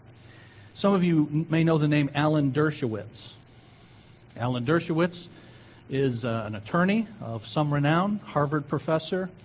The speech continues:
was part of the mid nineties dream team that was successful in getting O J off the hook. Dershowitz.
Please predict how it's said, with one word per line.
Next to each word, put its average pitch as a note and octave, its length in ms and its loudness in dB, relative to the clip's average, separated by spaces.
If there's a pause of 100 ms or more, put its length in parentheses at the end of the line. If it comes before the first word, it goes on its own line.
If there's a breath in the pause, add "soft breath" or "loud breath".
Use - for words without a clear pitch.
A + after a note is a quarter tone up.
(160 loud breath)
was B2 140 -6
part D3 300 2
of B2 220 0
the B2 380 0 (100)
mid C#3 240 0
nineties C#3+ 480 0
dream D#3 380 -2
team F3+ 340 -2 (560 loud breath)
that A#2+ 140 -6
was C3+ 100 -8
successful D#3 600 -2
in C#3 100 0
getting B2+ 320 -2
O D3+ 140 4
J D3+ 300 2
off C#3+ 340 -2
the D3+ 80 2
hook. F#3+ 200 4 (960 soft breath)
Dershowitz. C#3 540 0